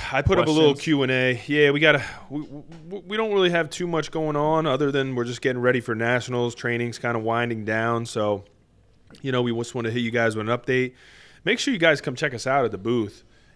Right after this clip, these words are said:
Speaker 1: if you are at U S P A Nats. I know there's a lot of people that are gonna be there. I think there's, like, eight hundred lifters, so make sure you come check us out. We'd like to see you, meet you. You could talk shit to Julius, you know?
Speaker 2: Thomas, pop up.
Speaker 1: Yeah. Whoever. Thomas, Mike,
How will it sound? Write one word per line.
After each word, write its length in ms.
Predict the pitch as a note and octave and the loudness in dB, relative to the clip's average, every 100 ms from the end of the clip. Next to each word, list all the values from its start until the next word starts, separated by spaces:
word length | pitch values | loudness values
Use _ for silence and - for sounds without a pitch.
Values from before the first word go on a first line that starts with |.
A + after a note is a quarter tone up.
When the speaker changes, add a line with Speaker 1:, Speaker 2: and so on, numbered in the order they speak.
| - | -16
Speaker 1:
if 160 | G#2 | -14
you 180 | G2+ G#2 | -8 -2
are 200 | A2+ A2+ | 2 2
at 140 | G#2 G2+ | 0 -2
U 120 | G#2+ | -2
S 80 | G2 | -4
P 180 | - G#2+ | -4 -4
A 100 | F#2+ | -4
Nats. 360 | G2+ G#2+ F#2+ | -4 -6 -6
I 80 | G2 | -6
know 120 | A#2 | -6
there's 160 | B2+ G2+ | -4 -4
a 40 | |
lot 160 | G#2 G#2 | -6 -6
of 60 | A2+ | -6
people 200 | A2 G#2+ | -6 -4
that 100 | G2+ | -4
are 60 | |
gonna 140 | F#2+ F#2 | -4 -6
be 160 | G#2 | -6
there. 100 | G#2+ | -4
I 40 | F#2+ | -4
think 160 | A#2+ | -8
there's, 120 | A2+ G2 | -10 -8
like, 120 | G2 | -8
eight 140 | G#2 | -8
hundred 320 | G2+ G#2 F#2+ | -8 -10 -10
lifters, 440 | G2 G2 A2 G2+ F#2 | -10 -10 -10 -12 -12
so 280 | G2 F#2 F#2+ _ _ _ _ _ - | -14 -14 -18 _ _ _ _ _ -14
make 160 | A#2+ | -14
sure 140 | D3+ A#3+ | -12 -12
you 100 | E3+ | -12
come 200 | D#3 C3 | -10 -10
check 240 | - B2 | -8 -10
us 160 | G2+ A#2+ | -10 -6
out. 380 | B2 A2 A#2 - | -2 -2 -4 -10
We'd 220 | A#2 A#2 | -12 -8
like 160 | A2 A2+ | -6 -6
to 80 | F2+ | -8
see 200 | - B2 | -12 -8
you, 240 | A#2 G#2 | -6 -6
meet 220 | G2 G#2+ G2+ | -6 -8 -8
you. 100 | G2+ | -8
You 140 | G2+ | -8
could 120 | G#2+ | -10
talk 220 | - A2 - | -8 -8 -8
shit 160 | A#2+ | -12
to 80 | G2 | -12
Julius, 560 | F2+ G#2+ A2 G#2+ A2+ - | -10 -6 -4 -6 -8 -12
you 80 | |
know? 220 | G#2+ A#2 B2 _ _ _ _ _ _ | -10 -10 -12 _ _ _ _ _ _
Speaker 2:
Thomas, 300 | A#2+ A#2 A2+ | -8 -8 -8
pop 280 | - A2+ D3 | -8 -8 -8
up. 200 | A#2 - - - | -10 -12 -20 -10
Speaker 1:
Yeah. 300 | C3 F#2 F2+ - - _ _ _ _ - - | -8 -8 -10 -18 -20 _ _ _ _ -20 -20
Whoever. 500 | E3 D3 A#2+ B2 F2 - _ - | -10 -4 -4 -4 -8 -18 _ -18
Thomas, 440 | G#2 A#2 A#2 - | -12 -10 -10 -12
Mike, 340 | F#2+ A2+ A2+ | -10 -8 -8